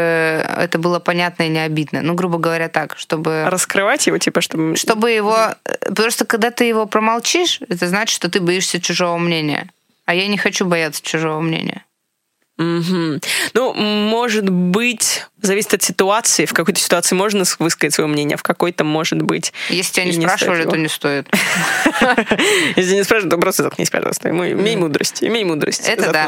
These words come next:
Speaker 2: заткнуться.
Speaker 1: этом плане да.
Speaker 2: <laughs> Ладно, хорошо. Вторая цитата. «Жизнь — восхитительная штука. Всё зависит только от того».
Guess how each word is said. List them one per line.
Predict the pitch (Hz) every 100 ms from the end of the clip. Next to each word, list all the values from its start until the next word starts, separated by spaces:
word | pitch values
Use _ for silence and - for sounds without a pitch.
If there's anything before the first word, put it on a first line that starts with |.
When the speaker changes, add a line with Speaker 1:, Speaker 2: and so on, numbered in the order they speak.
| 156
Speaker 2:
заткнуться. | 190
Speaker 1:
этом | 226
плане | 214 180 170
да. | 143 147 - -
Speaker 2:
<laughs> | - -
Ладно, | 202 170
хорошо. | - - 285 - - - - 254
Вторая | - 240 226
цитата. | 214 190 233 175 - _ - - - -
«Жизнь — | 202 233 359 226 160 156
восхитительная | 185 285 - - 294 359 349 302 262 247
штука. | - 370 302 - -
Всё | - 240
зависит | 226 254 269 -
только | 220 202 175
от | 160 -
того». | 170 165 294